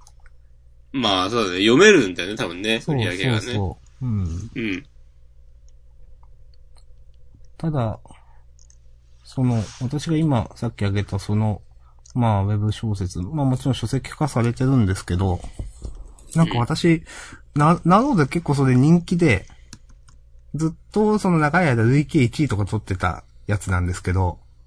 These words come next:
Speaker 1: へー。
Speaker 2: すごくナローっぽくないなと思っているところがあって。
Speaker 1: うん。
Speaker 2: なんか話、大丈夫ですか？ちょっとして、じゃあ。
Speaker 1: いいっすよ。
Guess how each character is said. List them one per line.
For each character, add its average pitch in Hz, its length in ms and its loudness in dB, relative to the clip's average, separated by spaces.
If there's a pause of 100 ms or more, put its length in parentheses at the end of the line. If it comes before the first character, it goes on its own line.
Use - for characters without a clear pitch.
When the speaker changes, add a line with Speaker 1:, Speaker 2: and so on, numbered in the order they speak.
(640)
Speaker 1:
へ 98 600 -2
ー。 98 40 -6
Speaker 2:
す 170 80 2
ご 220 80 4
く 170 80 2
ナ 139 160 6
ロ 190 120 6
ー - 40 -2
っ - 20 -12
ぽ 294 140 2
く 156 100 2
な 160 140 6
い 143 60 6
な 120 100 4
と 117 100 0
思 110 160 4
っ - 20 0
て 104 220 -2
い 98 80 2
る 95 120 0
と - 100 -8
こ - 120 -6
ろ 95 100 0
が 82 100 -2
あ 82 40 -4
っ - 60 -8
て。 - 400 -8 (720)
Speaker 1:
う 117 40 -8
ん。 92 260 -6 (1800)
Speaker 2:
な 147 100 0
ん - 20 -4
か - 60 -6
話、 139 800 0 (400)
大 147 140 6
丈 131 40 4
夫 - 40 0
で - 20 -2
す 90 60 -6
か？ 90 140 -6
ち - 80 -10
ょ 85 40 -8
っ 82 40 -10
と - 120 -14
し - 100 -10
て、 95 120 -4
じ 90 100 -4
ゃ 82 60 -8
あ。 - 40 -16 (1500)
Speaker 1:
い 123 60 -4
い 104 40 -2
っ - 40 -4
す - 160 -6
よ。 - 60 -16